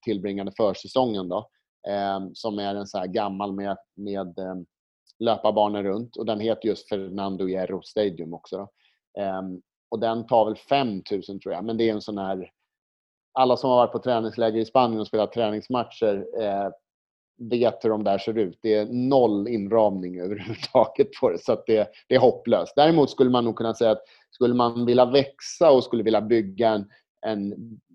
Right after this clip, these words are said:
bygga en ny arena så skulle den nog kunna byggas på den, eh, alltså, eh,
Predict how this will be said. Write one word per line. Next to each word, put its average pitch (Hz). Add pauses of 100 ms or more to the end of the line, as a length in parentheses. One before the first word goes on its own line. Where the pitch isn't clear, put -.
(140)
bygga 113
en 117
ny 147
arena 101
så -
skulle 107
den 104
nog 101
kunna 104
byggas 110
på -
den, 104
eh, -
alltså, -
eh, -